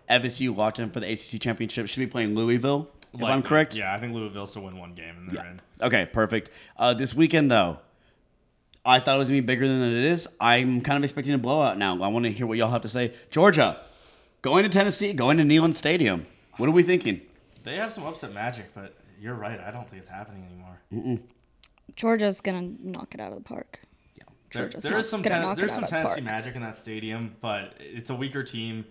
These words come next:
Speaker 2: Joe Milton's not that guy, and, uh, it, the Georgia team is just so much better on
Speaker 1: Yeah.
Speaker 2: all levels.
Speaker 3: Yeah.
Speaker 1: And Georgia was to be walking to the S E C championship.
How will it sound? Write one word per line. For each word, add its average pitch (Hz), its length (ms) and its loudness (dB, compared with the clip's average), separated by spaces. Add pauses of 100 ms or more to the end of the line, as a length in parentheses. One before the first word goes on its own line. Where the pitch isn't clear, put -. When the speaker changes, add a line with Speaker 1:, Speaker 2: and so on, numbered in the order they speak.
(260)
Speaker 2:
Joe 127 220 -4
Milton's 110 420 -8
not 104 240 -6
that 98 200 -12
guy, 98 360 -6 (120)
and, 95 260 -10
uh, 92 240 -10 (580)
it, 98 340 -18
the 117 60 -12
Georgia 117 340 -8
team 98 140 -14
is 85 80 -18
just - 160 -18
so 90 100 -16
much 85 160 -20
better 87 220 -16
on 90 80 -12
Speaker 1:
Yeah. 90 120 -8
Speaker 2:
all 85 100 -16
levels. 113 360 -12
Speaker 3:
Yeah. 208 220 2
Speaker 1:
And 98 160 -4
Georgia 143 260 0
was 139 180 2
to 113 40 -10
be 120 80 4
walking 98 440 0
to 98 40 -6
the 101 60 0
S 98 120 -6
E 95 40 -8
C - 40 -8
championship. 98 760 -2